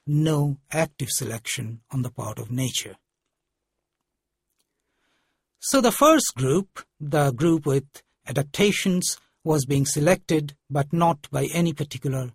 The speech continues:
external force. Darwin's theory was one of the evolution of species by this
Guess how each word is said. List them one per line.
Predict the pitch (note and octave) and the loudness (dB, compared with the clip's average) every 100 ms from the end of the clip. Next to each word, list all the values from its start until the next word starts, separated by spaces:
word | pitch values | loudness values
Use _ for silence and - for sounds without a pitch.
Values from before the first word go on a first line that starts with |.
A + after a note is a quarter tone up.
| _ - | _ -10
external | C#3 - D3 D3 A#2 F#2+ | -6 -4 0 0 0 -6
force. | - - - - - - _ _ _ _ _ _ _ _ _ _ _ _ _ _ _ _ _ _ _ - | -14 -16 -12 -10 -10 -12 _ _ _ _ _ _ _ _ _ _ _ _ _ _ _ _ _ _ _ -2
Darwin's | F3+ C#4 D#4+ G#3 - - | 6 8 8 6 2 0
theory | D#3 C#3+ C3+ D3+ C#3+ _ _ _ _ _ _ _ _ | 0 2 0 -2 -6 _ _ _ _ _ _ _ _
was | E3 E3+ D3+ | 4 4 4
one | D#3+ D#3 E3 D3+ - | 4 4 0 -2 -4
of | C#3+ | 0
the | D3 | 2
evolution | D3+ D#3 F#3 F#3+ F3+ | 2 2 2 2 0
of | D#3 | -2
species | - E3 C#3+ - C#3+ C#3 - _ | -4 -4 -2 -2 -2 -4 -6 _
by | B2+ C#3 C3 | -2 0 0
this | D#3 D3+ - - | 2 0 0 -6